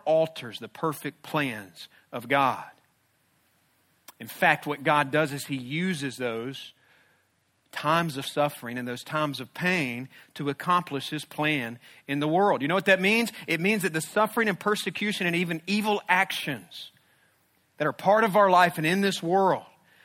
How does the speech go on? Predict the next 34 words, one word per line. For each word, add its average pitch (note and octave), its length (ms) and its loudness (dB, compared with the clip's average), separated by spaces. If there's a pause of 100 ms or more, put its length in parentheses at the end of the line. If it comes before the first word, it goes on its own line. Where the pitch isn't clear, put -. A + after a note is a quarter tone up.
(200)
play F#3+ 160 4
right E3 480 6
into F#3+ 300 2
God's D#3 380 2
plan D#3+ 440 0
coming E3+ 340 -2
to E3+ 80 -4
pass D3+ 380 2 (280)
in E3 180 2
our D#3+ 260 4
lives. D3 380 2
Is C#3 100 -8
that F#3 200 2
not F#3+ 160 2
what F3+ 120 -4
we E3+ 80 -4
see E3+ 220 -4
happening E3+ 580 -2
on D#3+ 100 -8
the C#3+ 60 -6
cross? F3 320 -4 (2250)
Is D3 140 -2
that F3+ 200 4
not F#3 160 6
what F#3 120 0
we F3+ 80 0
see F3+ 220 -2
happening F3+ 560 0 (360)
in C#3 80 -8
the B2 80 -6
death D#3 260 0
of D#3+ 80 -2
Jesus E3 340 -4
Christ? F3 720 0